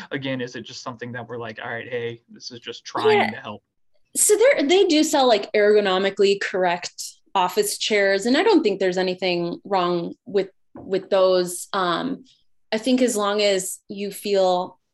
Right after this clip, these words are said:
Speaker 2: supported enough, and every body is different. So what maybe looks ergonomically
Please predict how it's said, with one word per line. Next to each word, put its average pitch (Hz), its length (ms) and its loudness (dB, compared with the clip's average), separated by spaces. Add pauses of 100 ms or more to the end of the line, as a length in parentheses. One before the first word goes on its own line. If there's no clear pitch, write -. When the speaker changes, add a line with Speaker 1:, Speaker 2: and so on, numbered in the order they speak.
(120)
Speaker 2:
supported 208 680 0
enough, 277 440 2
and 208 200 -2
every 208 400 2
body 185 640 0
is 180 300 -2
different. 262 540 -2
So 185 460 0 (400)
what 208 560 -2
maybe 196 720 0 (760)
looks 220 500 0
ergonomically 196 760 0